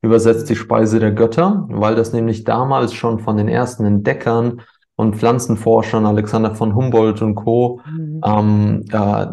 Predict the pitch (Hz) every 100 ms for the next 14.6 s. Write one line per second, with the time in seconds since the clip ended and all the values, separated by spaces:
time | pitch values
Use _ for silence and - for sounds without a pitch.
0 | 104 123 113 117 120 - 110 - 107 -
1 | 113 110 107 107 110 104 110 104 101 -
2 | 107 107 104 101 101 101 - 107 98 101
3 | 107 104 127 127 147 139 110 104 104 104
4 | 104 104 101 110 107 104 104 107 107 107
5 | 104 104 - _ _ _ 101 101 101 101
6 | 101 107 101 110 110 117 127 135 - -
7 | 147 - 151 113 110 110 110 107 107 -
8 | _ - - 107 104 101 104 - 120 117
9 | 117 - 110 104 104 104 107 107 110 110
10 | 110 107 110 107 107 104 120 113 107 107
11 | 104 107 107 107 110 104 107 107 107 107
12 | 104 107 101 123 123 - 107 107 107 110
13 | 110 110 107 107 110 107 110 107 113 120
14 | 117 - 107 107 127